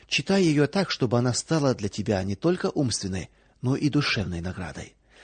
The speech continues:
Читай её для себя и для других. Господи, кто же знал в те минуты, что отцовские наставления окажутся последними? В ту ночь пришли за душою Петра Никитовича.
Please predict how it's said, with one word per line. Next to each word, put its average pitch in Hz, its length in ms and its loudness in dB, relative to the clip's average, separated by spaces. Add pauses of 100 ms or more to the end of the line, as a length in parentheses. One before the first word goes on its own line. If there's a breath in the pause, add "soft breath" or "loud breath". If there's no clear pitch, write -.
(220 loud breath)
Читай 170 400 2
её 131 240 2
для 110 160 0
себя 107 480 0
и 147 100 0
для 110 160 -2
других. 90 460 -8 (1400 soft breath)
Господи, 117 460 2
кто - 280 0
же 196 140 4
знал 147 280 4
в - 120 -8
те 127 100 0
минуты, 131 380 4
что 127 220 2
отцовские 131 600 2
наставления 143 720 2
окажутся 120 560 -2
последними? 90 840 -4 (480)
В - 60 -20
ту 101 80 -4
ночь 143 300 -2 (380 loud breath)
пришли 170 300 2
за 151 120 4
душою 135 380 2
Петра 117 300 -2
Никитовича. 87 720 -4